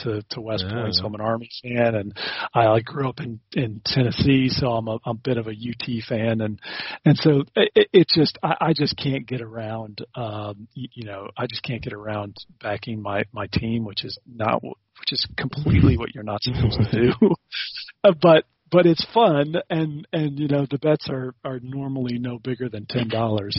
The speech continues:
Speaker 1: so. Um, yeah, knowing how the sausage is made and knowing,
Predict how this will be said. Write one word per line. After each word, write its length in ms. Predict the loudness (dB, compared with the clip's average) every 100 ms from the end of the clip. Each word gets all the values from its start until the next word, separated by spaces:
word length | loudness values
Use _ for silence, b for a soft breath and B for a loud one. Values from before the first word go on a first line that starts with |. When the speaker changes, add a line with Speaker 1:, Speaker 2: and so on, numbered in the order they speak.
| 0
Speaker 1:
so. 160 | -2 -4 _ B B B
Um, 280 | -6 -4 -6 -2
yeah, 340 | 2 2 0 -2 0
knowing 360 | 4 6 6
how 140 | 6 4
the 80 |
sausage 440 | 0 -2 -2 -4 -10
is 140 | -10
made 280 | -8 -6 -4
and 100 | -4
knowing, 260 | -2 -2